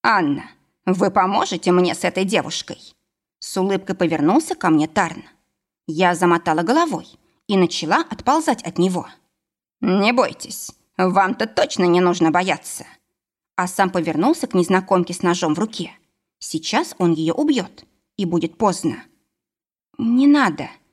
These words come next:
выдавила я из себя. Горло перехватил спазм, то ли от страха, то ли от панической атаки. "Давайте уедем, но не трогайте ее, пожалуйста". "Но тогда мой план не сработает", нахмурился мужчина.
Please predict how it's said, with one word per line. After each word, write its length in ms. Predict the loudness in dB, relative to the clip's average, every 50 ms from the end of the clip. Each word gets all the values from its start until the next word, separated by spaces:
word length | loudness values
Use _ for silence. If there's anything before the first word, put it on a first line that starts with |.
| _ _ _ _ _
выдавила 560 | -8 -6 -2 -2 -2 0 0 0 0 0 0 0
я 200 | 0 0 -2 -4
из 120 | -4 -6
себя. 340 | -8 -8 -6 -4 -6 -6 -6 -10 -20 _ _ _ _ _ _ _ _ -4
Горло 380 | 0 2 2 2 2 2 0
перехватил 540 | 0 0 -2 -2 -2 -4 -4 -4 -2 -2 -4
спазм, 480 | -4 -4 -2 -2 -2 -2 -6 -14 -20 -20 _ _ _ _ _ _
то 100 | -2 2
ли 80 | 2 2
от 140 | 2 0
страха, 480 | -4 -4 -4 -4 -4 -4 -6 -14 -20 -20 _ _ _ _ -4
то 140 | 0 2 2
ли 100 | 2 2 0
от 180 | -2 -4 -2
панической 540 | 0 2 2 2 2 0 -4 -6 -4 -4 -4
атаки. 480 | -2 0 0 -2 -2 -4 -10 -16 -18 -18 -20 _ _ _ _ _ _ _ _ _ _ _ _ _ _ _ _ -14
"Давайте 640 | -12 -8 -4 -4 -2 -2 -2 -2 -2 -4 -6 -6 -4
уедем, 520 | -4 -2 -2 -4 -4 -4 -8 -12 -14 -16 _ _ _ _ _ -6
но 180 | -2 2 4 6
не 140 | 6 6
трогайте 480 | 4 4 2 0 0 0 -2 -4 -4 -4
ее, 320 | -4 -2 -2 -4 -4 -6 -8 -14 _ _ _ _ _ _ _
пожалуйста". 680 | -4 -4 -2 0 0 0 -2 -2 -4 -8 -10 -12 -14 -14 -16 -20 _ _ _ _ _ _ _ _ _ _ _ -4
"Но 280 | -2 0 2 2 2 4
тогда 400 | 2 2 0 2 2 2 2 2
мой 160 | 2 0 0
план 260 | 2 2 2 2 2
не 80 | 2 0
сработает", 840 | 2 2 0 2 0 -2 -4 -4 -6 -10 -10 -10 -14 -20 -20 _ _ _ _ _ _ _ -2
нахмурился 720 | -2 -2 0 0 2 2 2 2 2 -2 -4 -4 -2 -2
мужчина. 500 | -2 -2 -2 -4 -6 -4 -6 -6 -8